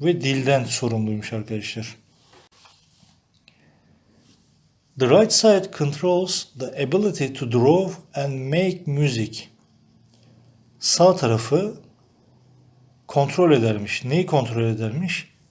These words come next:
The ability to, bir şey yapacağını kontrol eder. Bir şey yapabilmesini kontrol edermiş. The ability bir şeyin kabiliyeti olmak demek arkadaşlar.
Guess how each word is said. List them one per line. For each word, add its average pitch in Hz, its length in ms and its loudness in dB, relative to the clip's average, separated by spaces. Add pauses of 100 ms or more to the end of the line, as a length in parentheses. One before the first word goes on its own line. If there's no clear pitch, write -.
(220)
The 143 260 0
ability 185 560 2 (200)
to, 147 400 -2 (1040)
bir 135 60 -4
şey 190 280 2
yapacağını 143 640 2
kontrol 117 340 -4
eder. 110 380 -4
Bir 131 40 -10
şey 165 200 0
yapabilmesini 139 720 -4
kontrol 117 280 -6
edermiş. 104 360 -6
The 139 240 -2
ability 175 360 0
bir 165 160 -4
şeyin 156 200 0
kabiliyeti 131 560 0
olmak 113 320 -2
demek 110 220 -8
arkadaşlar. 110 540 -10